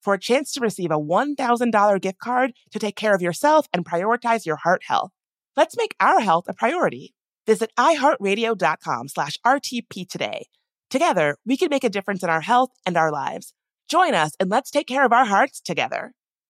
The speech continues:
So in twenty twenty-four, one of my goals is to finally get serious about my finances.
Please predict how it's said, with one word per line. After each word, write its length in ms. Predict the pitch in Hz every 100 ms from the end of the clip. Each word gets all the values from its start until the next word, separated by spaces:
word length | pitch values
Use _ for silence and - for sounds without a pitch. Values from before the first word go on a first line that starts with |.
| _ _ _
So 160 | - 277
in 80 | 285
twenty 240 | - 311
twenty-four, 640 | 381 269 233 - 170 160
one 80 | 196
of 120 | 277
my 140 | 247 214
goals 340 | 185 175 175 -
is 100 | -
to 100 | 170
finally 520 | - 180 208 240 247
get 240 | 170 160 -
serious 480 | - 151 151 151 -
about 220 | 165 -
my 100 | 151
finances. 760 | 139 143 143 139 135 - -